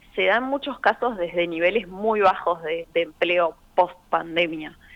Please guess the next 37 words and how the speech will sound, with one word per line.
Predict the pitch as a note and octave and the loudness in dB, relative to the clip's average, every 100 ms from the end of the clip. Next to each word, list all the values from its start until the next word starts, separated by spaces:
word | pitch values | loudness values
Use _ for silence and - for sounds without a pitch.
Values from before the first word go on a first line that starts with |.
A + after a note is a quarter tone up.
| - - - _ | -20 -20 -20 _
Es | E3+ - | 0 0
el | E3+ | 4
caso, | F#3 - | 4 4
por | E3 E3 | 2 -2
ejemplo, | - F#3 F#3 | -2 2 4
del | F3 E3 | 4 2
empleo | E3 E3 F3+ | -6 -2 0
en | F3 | 0
el | E3 | -2
comercio | - E3+ F#3+ - - E3+ | 0 4 4 2 -4 -4
o | D#3+ D#3+ | -4 -4
en | D#3 | -6
los | D#3 | -8
servicios | D#3+ E3 - E3+ | -4 -6 -2 -2
domésticos, | E3 F#3 - - G#3+ C#4 - _ _ - | -2 -4 -4 -6 4 4 2 _ _ 2
que | E3+ | 6
había | F3+ G#3+ | 6 4
caído | G3+ G3+ F#3+ | 2 2 0
mucho | G#3+ C4+ - G3 | -2 -6 -4 -2
durante | E3+ E3+ E3 D#3 | -2 -2 -6 -6
la, | D#3+ D#3+ D#3 D#3 | -4 -4 -4 -8
la | D#3+ | -8
crisis | D#3 E3 F3 D#3 | -8 -10 -10 0
sanitaria | F#3 F3 F3+ G#3 G3+ C4 - - - - | 2 2 4 4 6 2 2 -16 -20 0
y | F#3 | 2
de | F3+ | 4
hecho | F#3 B3 A3+ | 2 0 -2
no | - F3 F#3+ | -4 2 4
ha | |
recuperado | G3 F#3 F3+ D#3 D#3+ F#3 E3+ | 4 2 -2 0 4 4 4
los | D#3+ E3 | -2 -8
niveles | D#3 E3 D#3 | -8 -8 -8
previos | - E3+ D#3+ D#3+ | -4 -4 -4 -6
a | D#3 | -6
dos | D#3 | -6
mil | D#3 D3 | -8 -14
diecinueve. | D#3 - F3 F#3 D3 | -12 0 2 4 2